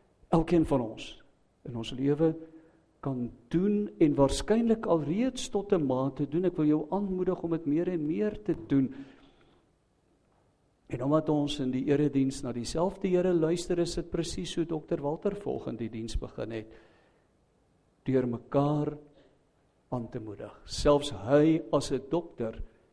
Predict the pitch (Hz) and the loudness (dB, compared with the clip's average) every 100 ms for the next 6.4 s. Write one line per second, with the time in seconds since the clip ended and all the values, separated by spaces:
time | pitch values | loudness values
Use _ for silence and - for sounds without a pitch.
0 | _ _ _ - 120 117 - - 147 139 | _ _ _ -8 -8 -8 -14 -4 0 0
1 | 120 117 120 110 123 110 113 - 117 110 | -2 -6 -6 -6 -8 -10 -12 -12 -10 -8
2 | 113 151 - 175 214 214 202 - 135 - | -4 -2 2 4 6 4 0 -2 -2 -2
3 | 123 117 117 - _ _ _ _ _ _ | -6 -6 -8 -10 _ _ _ _ _ _
4 | _ _ _ _ _ _ _ _ _ _ | _ _ _ _ _ _ _ _ _ _
5 | _ _ _ 143 151 147 - 202 196 196 | _ _ _ -2 0 0 2 4 2 2
6 | 196 196 190 | -2 -2 -6